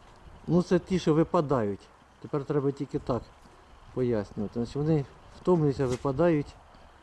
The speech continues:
Поки що не розшифровую. Ось один випадає.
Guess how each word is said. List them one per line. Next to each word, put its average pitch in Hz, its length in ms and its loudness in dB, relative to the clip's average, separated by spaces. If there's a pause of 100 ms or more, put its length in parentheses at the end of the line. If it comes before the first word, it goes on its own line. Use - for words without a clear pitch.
(320)
Поки 151 240 0
що 147 140 0
не 139 120 2
розшифровую. 143 720 0 (3500)
Ось 135 200 -6
один 127 240 -2
випадає. 156 640 -2